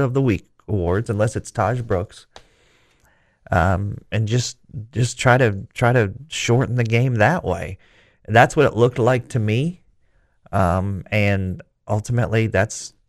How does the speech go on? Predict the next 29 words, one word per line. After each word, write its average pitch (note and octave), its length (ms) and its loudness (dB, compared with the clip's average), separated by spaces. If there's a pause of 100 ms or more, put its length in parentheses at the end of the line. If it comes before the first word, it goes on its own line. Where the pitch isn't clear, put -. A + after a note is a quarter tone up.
(220)
you A2 120 -4
know, F#2+ 260 -4
a-, A2+ 160 -2
again, G#2+ 300 0
I, G#2 260 2
I F#2 80 -2
described G#2 440 2
it G2+ 100 0
earlier G2+ 320 2
as F#2+ 120 0
playing G2+ 360 -2
not F#2+ 240 0
to A#2+ 80 -4
lose G#2 360 0
rather F#2+ 200 -4
than G2 240 -6
playing G2+ 360 -4
to F#2 80 -2
win. G#2 360 -4 (540)
But - 180 -4
I - 80 -10
think A#2+ 220 -2
sometimes B2 480 -2
you A#2+ 60 -2
need D#3+ 180 0
a A#2 60 -2
little F2 280 -4
of E2 120 -8
that. D#2+ 260 -10